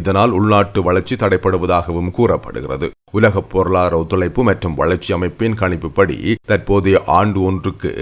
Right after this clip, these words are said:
ஒரு நபருக்கான வளர்ச்சி வீதமான ஒரு வீதம் என்பது இரண்டாயிரத்து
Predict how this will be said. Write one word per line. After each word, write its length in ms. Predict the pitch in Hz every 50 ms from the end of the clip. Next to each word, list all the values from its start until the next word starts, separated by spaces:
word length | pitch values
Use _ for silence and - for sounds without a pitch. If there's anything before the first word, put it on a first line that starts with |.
| 101 - - _ -
ஒரு 100 | 85 82 80 82
நபருக்கான 540 | 87 107 104 101 - - 101 95 92 90 82
வளர்ச்சி 300 | 92 98 98 - - 101 90
வீதமான 340 | 92 82 90 87 92 98 101 85 80
ஒரு 140 | 95 98 98 101
வீதம் 240 | 98 87 92 90 92
என்பது 280 | 98 98 98 69 67 65 80 110 110 - _ -
இரண்டாயிரத்து 580 | 98 98 101 101 101 98 95 98 - - 95